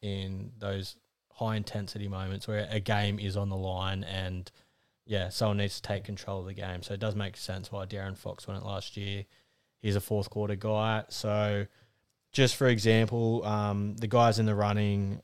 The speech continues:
are Jokic, Luka, S G A, De'Aaron Fox, Donovan Mitchell,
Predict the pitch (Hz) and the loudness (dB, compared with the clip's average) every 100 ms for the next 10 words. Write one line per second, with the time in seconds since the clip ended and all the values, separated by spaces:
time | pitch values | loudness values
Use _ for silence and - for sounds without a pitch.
0 | _ 107 98 98 101 117 123 117 120 113 | _ 0 2 0 2 4 4 4 0 -2
1 | - - - 120 120 123 113 110 110 - | -4 -8 0 4 4 4 2 2 2 -2
2 | _ _ _ - 123 - 120 113 107 104 | _ _ _ 4 4 6 4 6 6 6
3 | 104 101 113 113 113 104 104 98 98 - | 4 2 4 4 4 2 0 -2 -4 -4
4 | 110 101 95 92 90 - 95 90 | -2 -2 -2 -4 -4 -6 -6 -6